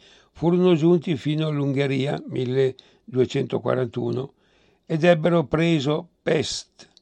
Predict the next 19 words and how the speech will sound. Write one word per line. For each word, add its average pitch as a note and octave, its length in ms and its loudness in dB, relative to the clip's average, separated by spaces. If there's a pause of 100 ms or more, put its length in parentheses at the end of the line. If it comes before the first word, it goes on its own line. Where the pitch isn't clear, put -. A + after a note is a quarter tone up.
(320)
e E3+ 260 -4
Buda, B2+ 640 -4 (880)
come D#3+ 280 2
una D#3 160 2
sorta D3+ 400 2
di C#3 120 0
castigo C3 580 -2
divino, E3 500 0
una C3+ 260 -2
punizione C3 800 -2 (320)
finale. A2+ 580 -4 (300)
E D3+ 140 -8
tale F#3+ 400 0
situazione D3 1000 -4
fu C#3+ 220 -6
presa C3+ 440 -2
molto D#3 340 -2
sul D3 240 -4
serio D#3 540 -4